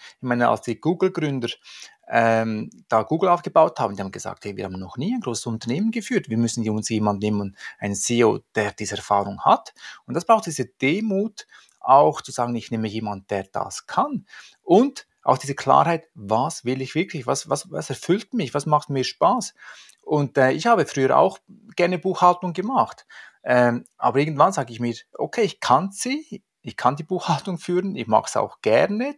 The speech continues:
damals habe ich es gerne gemacht, aber das ist heut-, heute nicht ein Part meines Games."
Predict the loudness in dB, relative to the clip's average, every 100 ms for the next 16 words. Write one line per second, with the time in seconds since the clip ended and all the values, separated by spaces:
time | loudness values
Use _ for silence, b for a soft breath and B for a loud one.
0 | 0 2 2 -2 -6 -6 -2 -2 -4 -10
1 | -10 -8 -8 -8 -10 -12 -8 -4 -4 -4
2 | -8 -8 -8 -2 -2 -2 -6 -6 -6 -4
3 | -2 -2 -6